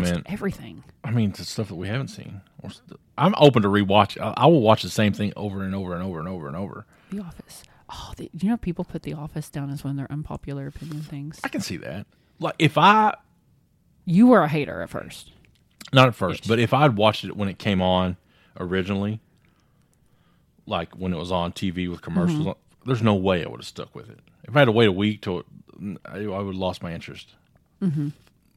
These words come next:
Speaker 1: almost immediately. There's something about the formula to, to most of the shows that I watch that I can consume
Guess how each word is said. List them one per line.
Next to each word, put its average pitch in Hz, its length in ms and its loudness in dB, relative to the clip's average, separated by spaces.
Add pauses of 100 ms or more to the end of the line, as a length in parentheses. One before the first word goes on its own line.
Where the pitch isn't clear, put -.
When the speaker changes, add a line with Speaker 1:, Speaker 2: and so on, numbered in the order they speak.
Speaker 1:
almost 101 300 -6
immediately. - 420 -20 (1400)
There's - 180 -6
something 117 300 4
about 98 340 6
the 101 80 -14
formula 90 600 -2 (220)
to, - 120 -4
to - 300 0
most 104 280 4
of - 60 -10
the 90 80 -2
shows 82 260 -8
that 82 80 -10
I 73 60 -8
watch 82 400 -12 (120)
that 90 220 -8 (1300)
I 117 120 -4
can 104 100 -4
consume 101 580 2